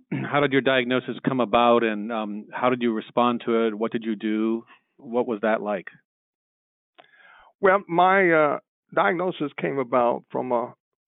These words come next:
Speaker 2: physical exam where I had a P S A test and a digital rectal exam. Uh, my P S A was high, and my primary care doctor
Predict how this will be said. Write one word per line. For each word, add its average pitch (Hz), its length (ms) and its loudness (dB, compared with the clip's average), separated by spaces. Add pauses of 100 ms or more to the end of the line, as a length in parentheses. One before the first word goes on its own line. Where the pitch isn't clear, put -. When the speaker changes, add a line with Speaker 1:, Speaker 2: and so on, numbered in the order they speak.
(120)
Speaker 2:
physical 147 320 2
exam 107 540 -4 (560)
where 123 220 4
I 127 40 2
had 127 100 2
a 123 40 0
P - 180 -4
S 151 180 2
A 160 180 0
test 123 340 -2 (300)
and 127 220 -2
a 117 140 4 (120)
digital 135 380 0
rectal 120 440 0
exam. - 540 -12 (540)
Uh, 117 420 2 (120)
my 107 160 -2 (120)
P - 120 2
S 127 180 4
A 131 140 2
was 131 220 -4
high, 131 420 -2 (800)
and 120 200 2
my 120 280 4 (480)
primary 165 460 0
care 165 220 2
doctor 113 480 0